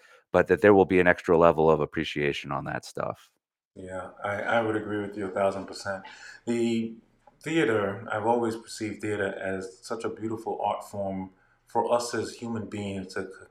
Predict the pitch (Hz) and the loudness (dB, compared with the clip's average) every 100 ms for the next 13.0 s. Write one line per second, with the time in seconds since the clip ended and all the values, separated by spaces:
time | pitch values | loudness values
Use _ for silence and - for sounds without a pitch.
0 | - 98 104 - 92 92 90 90 90 _ | -10 -4 -4 -4 -10 -10 -12 -12 -16 _
1 | _ _ _ _ _ 104 95 90 95 101 | _ _ _ _ _ -12 -10 -4 -2 -2
2 | 78 71 - _ _ _ _ 101 95 87 | -2 -8 -12 _ _ _ _ -10 -8 -8
3 | - 82 82 - - - 110 104 104 104 | -4 0 0 -2 -8 -6 -4 -2 -2 -4
4 | - 98 101 98 98 95 95 92 95 92 | -6 -10 -10 -8 -8 -6 -4 -6 -6 -8
5 | 90 98 98 92 95 - _ _ _ - | -6 -2 -2 -2 -6 -12 _ _ _ -14
6 | 87 92 - - 104 101 95 95 101 101 | -12 -10 -12 -10 -8 -4 -4 -4 -2 0
7 | 101 101 98 104 98 98 95 98 95 95 | 2 0 -2 -4 -4 -4 -4 -4 -2 -4
8 | - 98 92 - 95 95 120 120 107 98 | -6 -8 -10 -12 -18 -10 -4 -4 -2 0
9 | 98 98 98 98 - 165 117 - - 95 | 0 0 -6 -10 -4 -2 -2 -6 -10 -14
10 | 92 - - 90 - _ _ _ _ _ | -12 -14 -16 -16 -16 _ _ _ _ _
11 | - 101 - 110 110 104 113 107 107 101 | -4 -2 0 2 2 0 0 0 -2 -6
12 | 98 101 95 95 - 101 98 - - | -4 -2 -2 -4 -8 -8 -8 -10 -8